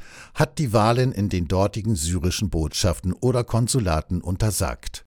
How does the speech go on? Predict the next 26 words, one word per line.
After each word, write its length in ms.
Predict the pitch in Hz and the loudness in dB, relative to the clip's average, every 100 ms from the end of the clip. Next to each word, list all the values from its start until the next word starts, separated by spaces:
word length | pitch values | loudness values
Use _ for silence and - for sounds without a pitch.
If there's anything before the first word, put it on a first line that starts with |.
| _ _ _ _ _ | _ _ _ _ _
Auf 220 | 113 120 | 4 4
eine 240 | 87 110 104 | 4 2 2
Anfrage 540 | 120 165 - 117 101 | 0 0 2 4 2
der 180 | 101 92 | 2 0
Autorin 720 | 90 90 - 139 147 104 85 | 0 0 2 4 4 4 2
antwortete 880 | 87 107 117 127 120 127 123 147 147 | 0 -2 2 4 4 2 0 0 0
das 220 | 76 - | -2 -2
Auswärtige 760 | - 90 - 98 90 82 - | 0 0 0 0 0 -2 -2
Amt 260 | 92 101 - | 0 -2 -2
in 140 | 98 | -4
Berlin, 460 | 82 82 85 101 131 - - - | -2 0 0 2 0 -4 -14 -2
die 80 | 120 | 0
Bundesregierung 880 | 120 160 170 - 143 117 135 127 117 | 2 2 2 2 0 2 2 2 2
habe 480 | 120 117 110 117 113 - - | 4 4 6 4 2 -4 -4
bereits 420 | - 107 107 - - | 2 4 4 2 0
im 220 | 95 95 | 2 2
März 460 | 117 127 98 - | 4 4 4 2
in 100 | 85 | -2
einem 220 | 71 78 71 | -2 -2 -2
gemeinsamen 640 | 76 80 101 90 82 82 | -2 0 0 0 0 2
Statement 720 | - - 107 110 - 104 92 | 2 2 2 2 0 -2 -2
mit 160 | 73 - | -6 -6
den 120 | 71 | -6
U 160 | 90 71 | -2 -2
S 200 | 78 - | -2 0
A, 320 | 95 95 95 | 2 2 0